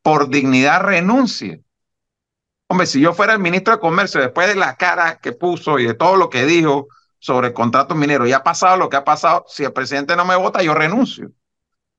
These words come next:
El ministro de Seguridad, aquí, veo,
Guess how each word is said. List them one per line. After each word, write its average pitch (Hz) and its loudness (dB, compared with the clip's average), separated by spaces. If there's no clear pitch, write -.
El 135 0
ministro 160 2
de 196 0
Seguridad, 143 0
aquí, 170 -2
veo, 151 0